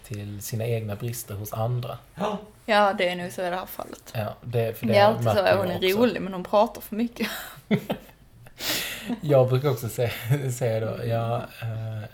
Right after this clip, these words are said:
Speaker 1: den här personen, det var ju trevligt att träffas, men,
Speaker 3: Man
Speaker 1: eh,"
Speaker 3: fick inte en sil i vädret.
Speaker 1: Ja, fast, eh, också så här, eh,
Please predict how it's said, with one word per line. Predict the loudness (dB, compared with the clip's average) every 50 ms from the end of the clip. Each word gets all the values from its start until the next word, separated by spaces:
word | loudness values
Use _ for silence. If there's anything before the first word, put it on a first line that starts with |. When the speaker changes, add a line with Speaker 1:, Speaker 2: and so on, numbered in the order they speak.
| -14
Speaker 1:
den | -10 -6 -4 -4 -2 -2
här | -2 -4
personen, | -4 -4 -2 -2 -2 0 -2 -4 -4 -4 -6 -8 -8 -8
det | -8 -8 -6
var | -4 -4 -4
ju | -4 -4 -6 -8 -8 -8 -10 -12 -14 -16 -16 -6
trevligt | 0 0 0 2 0 -4 -6
att | -8 -4
träffas, | -2 -4 -4 -2 -6 -6 -4 -4 -2 2 2
men, | 4 4 4 2 2 -2 -4 -6 -8 -12 -16 -18 -16 -16 -16 -18 -18 -14 -8 -4
Speaker 3:
Man | -4 -2 -2
Speaker 1:
eh," | -2
Speaker 3:
fick | -4 -6 -6 -6
inte | -8 -6 -6 -8
en | -8 -6 -4 -2
sil | 0 0 0 0 0 2
i |
vädret. | 4 2 2 2 -6 -12 -16 -16 -16 -14 -6 -2
Speaker 1:
Ja, | 2 6 8 8 8 8 8 6 6
fast, | 4 0 0 0
eh, | -4 -8 -8 -8 -8 -4 -2
också | -2 -2 -2 -2 -4 0
så | 2 6
här, | 6 8 8 6 4 4 2 2 2 0 -2 -6 -12 -20 -20 -20 -20 -14
eh, | -8 -8